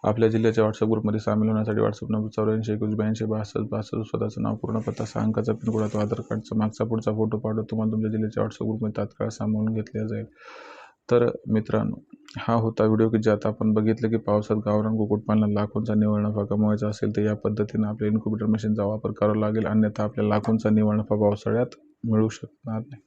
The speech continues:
तर ही संपूर्ण माहिती आपणास कशी वाटली कमेंट सेक्शनमध्ये लिहून कळवा. व्हिडिओ आवडला असेल लाईक करा. कास्तकार बांधव, कुक्कुटपालक बांधव यांच्यापर्यंत पाठवण्यासाठी शेअर करा.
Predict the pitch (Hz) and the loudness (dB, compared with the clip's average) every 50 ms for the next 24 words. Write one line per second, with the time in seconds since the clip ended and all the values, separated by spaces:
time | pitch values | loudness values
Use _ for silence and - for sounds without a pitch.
0 | _ _ _ _ _ _ _ _ _ _ - - - - - _ _ _ _ _ | _ _ _ _ _ _ _ _ _ _ -20 -20 -20 -20 -20 _ _ _ _ _
1 | _ - _ _ _ _ - - - - - - - - - - _ _ - - | _ -20 _ _ _ _ -20 -18 -18 -18 -18 -18 -18 -20 -20 -20 _ _ 0 0
2 | - 113 120 117 - 127 117 117 - 131 120 123 117 110 107 104 - 113 107 101 | 2 4 4 2 4 2 2 2 4 4 4 6 6 6 4 4 4 2 2 4
3 | 107 110 107 - - 110 - - 113 107 104 101 110 110 - 110 107 110 110 110 | 4 2 2 2 0 -2 0 0 2 2 2 2 0 0 2 2 4 4 4 2
4 | - 110 - 110 107 107 107 107 107 107 107 - 107 107 107 107 107 107 110 104 | 0 -2 0 2 2 4 4 4 4 2 2 2 2 2 2 4 4 4 4 4
5 | 107 107 107 107 107 - - 107 104 107 104 - - 107 107 107 - 110 107 - | 2 2 2 2 0 0 0 0 2 2 0 2 2 2 2 2 0 -2 -2 0
6 | - 101 101 110 107 107 110 107 107 107 107 110 110 110 110 107 107 110 104 107 | -2 0 2 2 2 2 4 4 4 4 2 2 0 2 0 2 2 4 4 4
7 | 107 110 110 107 107 107 107 110 107 113 110 113 107 107 107 107 104 120 113 110 | 2 2 2 2 2 2 2 2 2 2 4 4 2 2 2 2 2 2 2 0
8 | 110 107 107 107 - 113 110 107 104 - - 98 | 0 0 -2 0 2 4 4 4 2 0 -2 -2